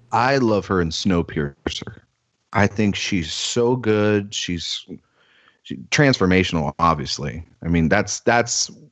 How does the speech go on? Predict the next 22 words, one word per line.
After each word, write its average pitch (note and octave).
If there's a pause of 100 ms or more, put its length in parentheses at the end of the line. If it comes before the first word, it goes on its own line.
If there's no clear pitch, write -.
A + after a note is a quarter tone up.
(340)
I G2
think, G2
the F#2
quintessential F2+
thing F2
about D#2+
a D#2 (180)
Tilda -
Swinton E2 (100)
performance D2
is D2
that D2 (560)
n-, A2
it's G#2
never B2
the A#2+
same G2+
thing, F2
and E2
it's -
never G2
dull, E2+